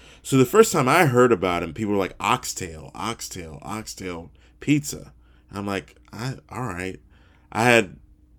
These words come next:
you know, I had a coworker that, from Jamaica, she made oxtail for me a few times. I like, my mom didn't make it that much, but she's,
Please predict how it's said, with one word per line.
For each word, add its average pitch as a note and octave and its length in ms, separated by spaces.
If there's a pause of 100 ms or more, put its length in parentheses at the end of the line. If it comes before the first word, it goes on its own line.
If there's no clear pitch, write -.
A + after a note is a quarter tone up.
(300)
you A2+ 140
know, G#2+ 100
I G#2 120
had G#2 100
a F2 60
coworker G#2+ 560
that, F#2 680
from F2 240
Jamaica, F2+ 400
she G2 180
made F#2+ 240
oxtail F#2+ 720 (320)
for G2+ 200
me G2 120
a F#2 60
few G2 200
times. F#2+ 360
I F2 60
like, F#2 200 (220)
my A#3 100
mom B3+ 400
didn't D3+ 280
make C#3+ 220
it F#2 200
that G2+ 240
much, F#2+ 480
but F2+ 280 (720)
she's, C3 500